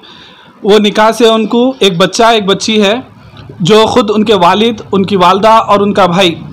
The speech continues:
डंके की चोट पे बोल रहे कि मैं, मेरी बेटी को मैं शादी करके दी, तू क्या कर लेता, क्या कर लेता,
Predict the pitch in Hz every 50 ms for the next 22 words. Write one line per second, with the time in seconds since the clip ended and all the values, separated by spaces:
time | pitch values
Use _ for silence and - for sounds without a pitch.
0 | - - - - - - - - - - - - - - - - - - - 147
1 | 214 214 214 269 277 233 262 - - 240 233 226 254 240 220 220 220 220 220 220
2 | 214 247 254 269 277 277 - - - - - - _ - _ _ - - - -
3 | 190 196 214 220 220 214 214 214 226 208 208 202 202 240 226 240 233 220 - 202
4 | 185 196 226 220 - 214 208 202 233 214 202 220 214 185 - 208 190 - 196 190
5 | 185 185 220 214 214 208 202 202 208 196 196 190 220 196 196 190 - 214 196 202
6 | 196 185 196 196